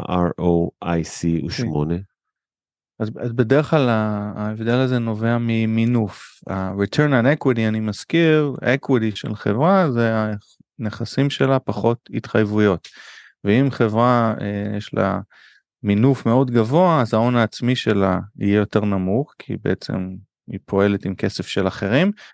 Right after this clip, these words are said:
Speaker 2: ואז התשואה על ההון העצמי, אם תהיה יותר גבוהה. ככל שחברה יותר, אם, אם חברה,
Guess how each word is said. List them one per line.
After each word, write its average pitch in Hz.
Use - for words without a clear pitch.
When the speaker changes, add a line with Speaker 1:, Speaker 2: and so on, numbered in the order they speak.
Speaker 2:
ואז 131
התשואה 135
על 120
ההון 139
העצמי, 180
אם 104
תהיה 123
יותר 120
גבוהה. 107
ככל 135
שחברה 123
יותר, 127
אם, 110
אם 120
חברה, 131